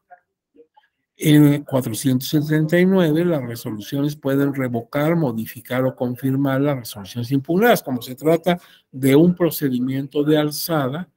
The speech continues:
pues no quedan más que tres opciones. Confirmamos, modificamos o, en su caso, eh, revocamos.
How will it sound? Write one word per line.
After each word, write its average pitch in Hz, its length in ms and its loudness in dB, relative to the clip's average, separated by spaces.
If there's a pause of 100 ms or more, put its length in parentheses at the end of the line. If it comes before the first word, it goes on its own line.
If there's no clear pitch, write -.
(420)
pues 147 140 4
no 156 140 6
quedan 160 260 6
más 131 180 -2
que - 140 -6
tres 127 320 -6
opciones. 180 800 -2 (320)
Confirmamos, 135 1120 -2 (300)
modificamos 117 1200 -2 (420)
o, 151 500 6 (420)
en 143 400 2
su - 480 -2
caso, 143 720 0 (440)
eh, 123 480 -2
revocamos. 113 960 -2